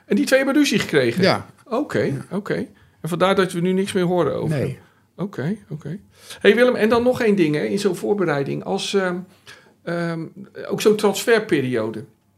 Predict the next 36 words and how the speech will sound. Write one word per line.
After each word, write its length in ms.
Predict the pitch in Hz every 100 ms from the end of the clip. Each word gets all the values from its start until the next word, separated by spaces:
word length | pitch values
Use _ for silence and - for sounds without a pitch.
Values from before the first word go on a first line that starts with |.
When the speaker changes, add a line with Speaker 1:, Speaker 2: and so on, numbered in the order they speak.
| _ _ _ -
Speaker 1:
Dan 140 | 175
kan 160 | - 233
het 100 | 190
dus 180 | 165 -
zomaar 280 | 208 240
gebeuren 420 | 220 202 214 214 180
dat 140 | 180
opeens 320 | 180 180 160
een, 160 | 143 151
een, 280 | 143 143 -
een 100 | 135
collega 460 | 165 170 226 247
van 240 | 233 226 240
je, 140 | 311
waar 160 | 202 160
je 120 | 156
jaren 360 | 196 240 220
lekker 260 | 180 208 208
mee 160 | 185 151
gewerkt 360 | 165 208 247
heeft, 360 | 208 226 - - -
hebt, 380 | 185 - - - _ _ _
van 180 | _ 190
de 60 | 190
ene 160 | 220
op 100 | 214
de 60 | -
andere 220 | 208 208
dag 160 | 196 190
opeens 260 | 180 170
weg 200 | 139 117
is. 280 | 110 - - _ _
Naar 120 | 151
een 60 | 156
andere 280 | 151 139 143
club. 320 | - 107